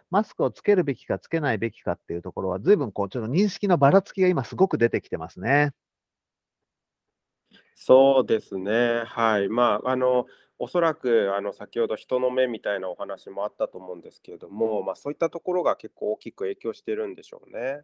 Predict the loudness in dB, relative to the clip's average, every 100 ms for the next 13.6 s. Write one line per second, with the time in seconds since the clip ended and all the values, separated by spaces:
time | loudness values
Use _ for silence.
0 | _ _ _ _ _ _ _ -6 -2 0
1 | 0 -2 -2 0 2 2 0 0 2 4
2 | 8 8 6 0 -8 -6 -2 0 -2 -6
3 | -4 0 0 2 2 4 2 -2 -2 -2
4 | -2 -8 -6 -4 -2 -4 -4 -2 -2 -4
5 | -6 -10 -10 -10 -6 -2 0 -2 _ _
6 | _ _ _ _ _ _ _ _ _ _
7 | _ _ _ _ _ _ _ 2 4 4
8 | 0 0 4 4 2 -2 0 0 2 -2
9 | -2 -6 -4 -2 -2 -2 -6 -10 -2 0
10 | 0 -2 -6 -6 -8 -6 -6 -4 0 0
11 | -2 -2 -4 -6 _ -10 -10 _ -10 -10
12 | -10 -16 -12 -4 -2 -2 -2 -4 -4 -6
13 | -8 -10 -12 -6 -2 -2